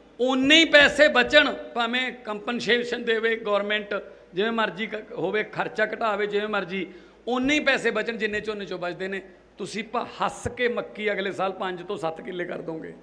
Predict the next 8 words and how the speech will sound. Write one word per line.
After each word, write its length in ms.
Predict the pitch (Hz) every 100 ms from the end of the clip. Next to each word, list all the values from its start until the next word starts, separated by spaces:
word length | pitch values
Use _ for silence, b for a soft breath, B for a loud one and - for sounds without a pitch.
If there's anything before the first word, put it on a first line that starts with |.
| - - - - - - - _ - - - _ -
ਕਿਉਂਕਿ, 360 | 208 285 285 247 - - - - - - - - - - - - - - - - - - - - - - - -
ਕਿਉਂਕਿ 260 | 240 311 302 - - -
ਪਹਿਲਾਂ 300 | 226 247 311
ਆਪਾਂ 240 | 285 285 285
ਇਹ 120 | 226
ਕਰਦੇ 360 | 277 254 247 262
ਰਹੇ 240 | 240 262
ਹਾਂ। 160 | 254